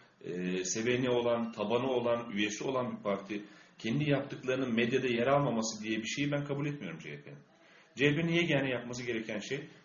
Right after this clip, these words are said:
işte bugün yaptıkları gibi oraya gidecekler, buraya gidecekler, dokunacaklar, insanların ellerini tutacaklar. "Neye ihtiyacın var kardeşim? Ne istiyorsun kardeşim?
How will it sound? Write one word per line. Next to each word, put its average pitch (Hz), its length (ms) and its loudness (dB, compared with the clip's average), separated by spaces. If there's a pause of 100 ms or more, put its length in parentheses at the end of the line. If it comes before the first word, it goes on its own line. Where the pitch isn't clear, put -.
işte - 160 -4
bugün 139 200 -4
yaptıkları 123 480 -2
gibi 95 220 -6
oraya 135 320 2
gidecekler, 101 600 -6
buraya 135 160 4
gidecekler, 107 540 -4 (320)
dokunacaklar, 143 760 0 (260)
insanların 131 560 0
ellerini 120 320 0
tutacaklar. 107 580 -4 (300)
"Neye 143 260 2
ihtiyacın 113 520 0
var 90 220 -6
kardeşim? 87 340 -6 (120)
Ne 147 100 2
istiyorsun 110 560 -4
kardeşim? 90 360 -10